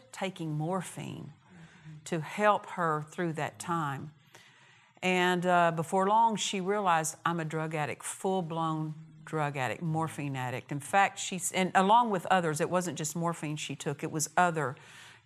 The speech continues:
uh, strong drug. She said, "At one point, I was taking a dosage that was fifty times what would kill a grown man."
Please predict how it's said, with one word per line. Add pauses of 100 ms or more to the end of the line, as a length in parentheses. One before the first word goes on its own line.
(120)
uh, (380)
strong
drug. (320)
She
said,
"At
one
point,
I
was
taking
a
dosage (260)
that
was
fifty
times
what
would
kill
a
grown
man."